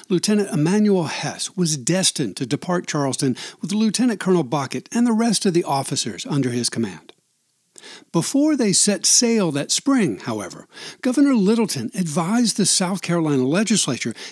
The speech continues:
to consider rewarding the young engineer with, quote,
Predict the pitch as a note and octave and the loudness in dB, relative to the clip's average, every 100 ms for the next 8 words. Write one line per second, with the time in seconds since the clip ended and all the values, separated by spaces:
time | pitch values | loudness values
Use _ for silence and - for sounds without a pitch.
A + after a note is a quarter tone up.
0 | - F#3+ G3+ F#3+ - D4+ C#4+ A#3 E3 G3 | -2 0 4 4 4 4 4 2 2 2
1 | C4+ C4 G3+ D3+ D3 C#3+ C3 A2+ G#2+ G#2+ | 2 4 4 4 4 4 2 2 -2 -4
2 | G2+ A#2+ D3+ C#3 - - G3+ F#3 | -4 -2 -2 -2 -10 -6 -2 -2